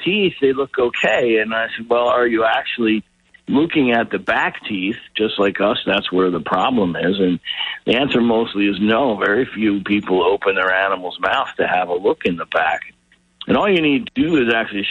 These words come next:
stretch the lip way back. You don't have to open the mouth itself. Just stretch the lip way back. And, uh,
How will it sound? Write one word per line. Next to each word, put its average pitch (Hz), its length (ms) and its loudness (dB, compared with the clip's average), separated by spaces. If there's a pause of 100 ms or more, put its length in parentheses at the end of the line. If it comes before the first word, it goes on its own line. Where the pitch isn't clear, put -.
stretch 120 300 -2 (160)
the 90 160 -2
lip 107 400 0 (260)
way 95 420 0
back. 92 420 -2
You 98 80 2
don't 101 180 2
have 107 200 0
to - 100 -4
open 95 480 0
the 85 260 -2 (180)
mouth 190 460 0
itself. - 580 -2 (480)
Just - 220 -4
stretch 131 220 0 (100)
the 95 80 2
lip 104 300 2
way 90 180 2
back. 87 380 -2
And, 85 340 2
uh, 85 300 0